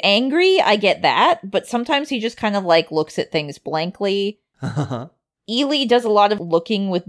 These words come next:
Speaker 1: big, round, like, the hugest eyes you've ever seen. I don't know h-, if they C G I'd her face at all, aside from, like, I think when she is sort of vamping out,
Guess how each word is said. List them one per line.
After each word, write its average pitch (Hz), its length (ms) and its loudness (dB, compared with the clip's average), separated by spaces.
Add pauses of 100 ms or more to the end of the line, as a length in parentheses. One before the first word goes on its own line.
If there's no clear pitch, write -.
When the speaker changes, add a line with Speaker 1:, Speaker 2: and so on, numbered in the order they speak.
(120)
Speaker 1:
big, 160 260 -2
round, 151 680 -4
like, 156 200 0
the 156 140 2
hugest 220 600 -2
eyes 180 300 2
you've 170 140 0
ever 160 220 2
seen. 120 400 -6
I 165 180 0
don't 294 160 2
know 262 320 4
h-, - 260 -6
if 185 240 -2
they 165 220 2
C 180 260 -6
G 180 160 0
I'd 170 220 4
her 156 160 -4
face 143 300 -4
at 190 60 -4
all, 185 200 2
aside 151 340 0
from, 147 140 -10
like, 143 180 -8
I 147 80 -2
think 170 260 -6 (180)
when 160 200 -8
she 151 360 -6
is 151 200 -8
sort 151 220 -4
of 151 80 -6
vamping 143 400 -4
out, 139 300 -2